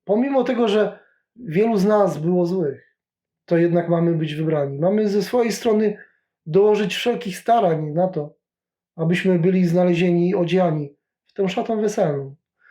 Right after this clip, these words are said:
W kolejnych spotkaniach chciałbym się przyjrzeć temu,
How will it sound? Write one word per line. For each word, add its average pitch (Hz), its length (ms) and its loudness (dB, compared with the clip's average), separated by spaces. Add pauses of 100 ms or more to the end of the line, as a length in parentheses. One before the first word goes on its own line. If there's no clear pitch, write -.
(240)
W - 20 -20
kolejnych 269 340 0
spotkaniach 214 480 0
chciałbym 233 340 -2
się 170 140 -2
przyjrzeć 180 720 -4 (380)
temu, 196 520 0